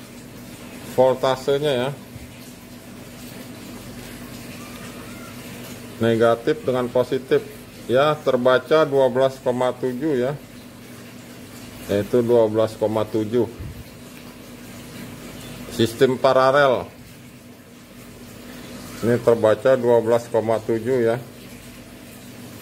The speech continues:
di multitester. Jadi seperti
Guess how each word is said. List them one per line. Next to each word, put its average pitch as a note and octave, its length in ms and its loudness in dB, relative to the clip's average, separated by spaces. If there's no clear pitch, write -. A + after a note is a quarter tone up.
di G2+ 560 2
multitester. G#2 880 2
Jadi G#2+ 240 4
seperti C3+ 640 2